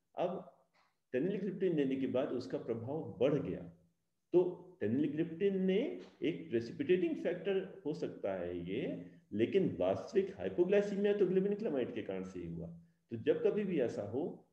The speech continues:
तो हम dose हमेशा sulfonylurea, meglitinaid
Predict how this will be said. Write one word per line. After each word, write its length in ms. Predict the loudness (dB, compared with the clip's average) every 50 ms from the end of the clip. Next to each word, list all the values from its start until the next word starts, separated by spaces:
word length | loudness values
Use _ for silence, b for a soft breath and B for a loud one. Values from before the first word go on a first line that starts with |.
| _ _ -6
तो 60 | -4
हम 300 | -4 -2 -2 -2 0 2
dose 440 | 4 4 6 6 6 4 2 -2 -8 -12 -16 -20 _ _ _ -10
हमेशा 720 | -6 -4 -2 -2 -2 -2 -2 -2 -2 -2 -4 -6 -10 -16 _ _ _ _
sulfonylurea, 1120 | _ -10 -10 -8 -8 -8 -8 -8 -6 -6 -6 -6 -6 -4 -2 0 0 0 0 -2 -6 -10 -16 -20 _ -12 -8
meglitinaid 800 | -6 -6 -4 -4 -6 -6 -6 -6 -8 -8 -8 -6 -2 -2 -2